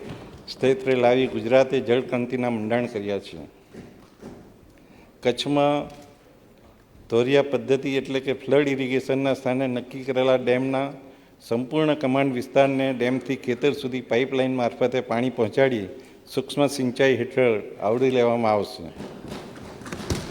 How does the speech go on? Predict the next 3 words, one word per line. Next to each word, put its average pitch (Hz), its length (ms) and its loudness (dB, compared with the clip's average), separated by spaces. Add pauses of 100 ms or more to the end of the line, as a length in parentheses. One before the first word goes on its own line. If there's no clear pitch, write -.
(3750)
માનનીય 127 380 0
અધ્યક્ષ 131 420 0
શ્રી, 143 200 -2